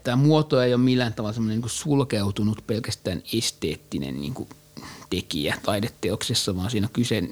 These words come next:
kun se käyttää käsitettä tekniikka, niin se voi, niinku, viitata tietyllä tavoin siihen, miten se käytet-, käytettyjen tekniikoiden ja niiden, niillä tavoiteltujen ikään kuin yhteiskunnallisten tai poliittisten tai subjektiivisten vaikutusten,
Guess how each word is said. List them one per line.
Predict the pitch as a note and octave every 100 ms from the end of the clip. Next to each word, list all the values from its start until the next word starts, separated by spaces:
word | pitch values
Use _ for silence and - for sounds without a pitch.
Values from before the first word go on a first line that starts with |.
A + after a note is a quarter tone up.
| - F2+ E2 - - -
kun | B2+
se | B2+
käyttää | C3 A#2 - A2
käsitettä | C3+ C3 C3 - - -
tekniikka, | C3 - A2 G2+ - - A2 A2+
niin | A2+
se | A2+ A2+
voi, | G#2
niinku, | A2 A2 A2+
viitata | C#3 B2+ - - -
tietyllä | A2+ A#2
tavoin | - A2 A2+
siihen, | - B2 B2+
miten | B2 A2+
se | A#2+ G2+ - - - - - - - - - -
käytet-, | D3+ D3+ D3 - - F3
käytettyjen | C#3 C#3 C#3 - C3 -
tekniikoiden | C#3+ D3+ D3+ C#3+ C#3+ C#3+ C3 B2+
ja | B2+ -
niiden, | C3 C3 C3+
niillä | C3+ C3
tavoiteltujen | C3 B2+ C3 A#2+ B2 A#2 A2+
ikään | A#2+ A#2+ A#2
kuin | B2
yhteiskunnallisten | C#3 C3 A#2+ - C#3+ C3 A#2+ - A#2
tai | - A#2+ -
poliittisten | A#2 A2+ - A#2+ B2
tai | B2+
subjektiivisten | - B2 A2 - G#2 - A#2+
vaikutusten, | B2+ B2+ B2 - - - D#2